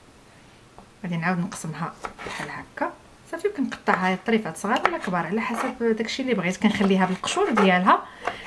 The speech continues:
آه، كيف قلت لكم كتجي، آه، فيها واحد النكهه اخرى. ملي كنزولوا لها القشور ما كنستافدوش منهم، هما هاد القشر ديال الطوماط، آه، فيه واحد الفائده كبيره اللي، اللي حنا ما يعني بزاف اللي ما عارفينهاش.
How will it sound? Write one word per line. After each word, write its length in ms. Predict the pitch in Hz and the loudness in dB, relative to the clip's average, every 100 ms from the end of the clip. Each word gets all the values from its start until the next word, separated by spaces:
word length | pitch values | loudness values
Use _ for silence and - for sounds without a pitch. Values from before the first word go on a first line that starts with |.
| - - | -14 -14
آه، 340 | - 185 180 180 | -6 -4 0 -2
كيف 220 | 175 226 | 0 0
قلت 180 | 220 214 | 2 2
لكم 280 | 214 330 - | 2 2 4
كتجي، 520 | 240 185 240 233 - - | 4 6 4 2 -4 6
آه، 560 | 214 220 214 214 208 | 10 12 10 10 6
فيها 280 | - 269 285 | 2 6 6
واحد 180 | 294 226 | 8 8
النكهه 480 | 247 285 254 - 349 | 8 6 6 6 4
اخرى. 260 | - - - _ - - - - - - - - - 185 | 0 -8 -10 _ -20 -20 -20 -20 -20 -20 -20 -20 -16 -2
ملي 180 | 202 220 | 0 4
كنزولوا 380 | 233 220 247 240 | 6 6 6 8
لها 140 | 226 | 8
القشور 380 | 233 - 370 381 | 6 2 2 4
ما 60 | |
كنستافدوش 640 | 349 277 - 262 226 370 269 | 2 2 2 0 2 -2 4
منهم، 420 | 214 175 175 175 | 4 4 2 2
هما 280 | 180 196 196 | 4 4 4
هاد 80 | 196 | 2
القشر 420 | 202 269 269 226 | 2 0 2 2
ديال 340 | 208 226 220 | 6 6 8
الطوماط، 580 | 208 202 - 220 240 453 - - - - - - - - | 6 4 4 6 6 4 0 -20 -20 -20 -20 -20 -20 -2
آه، 420 | 220 208 202 202 | 4 6 6 4
فيه 180 | 202 277 | 4 4
واحد 220 | 233 - | 6 4
الفائده 360 | - 226 214 233 | 4 6 6 6
كبيره 420 | 233 285 330 269 | 4 4 6 6
اللي، 560 | 311 285 247 226 202 190 | 4 2 4 4 4 2
اللي 180 | 254 | 2
حنا 140 | 269 370 | 4 6
ما 360 | 339 262 220 | 6 6 6
يعني 280 | 208 202 233 | 4 4 6
بزاف 300 | 220 269 427 | 6 6 4
اللي 100 | 330 | 6
ما 80 | 262 | 4
عارفينهاش. 600 | 190 185 165 156 - - | 4 0 -8 -12 -8 -6